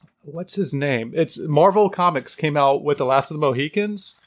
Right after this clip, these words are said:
that was adapted by Roy Thomas, the guy who did a bunch of, um,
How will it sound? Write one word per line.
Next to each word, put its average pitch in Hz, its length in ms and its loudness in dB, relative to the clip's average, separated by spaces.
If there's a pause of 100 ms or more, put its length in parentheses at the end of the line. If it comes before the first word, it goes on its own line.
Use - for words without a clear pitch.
(500)
that 151 220 0
was 151 180 2
adapted 151 600 2
by 139 240 4
Roy 156 320 2
Thomas, 151 460 0
the 143 100 -6
guy 143 160 4
who 143 60 2
did 139 120 0
a 135 60 0
bunch 143 320 0
of, 127 280 0
um, 123 760 2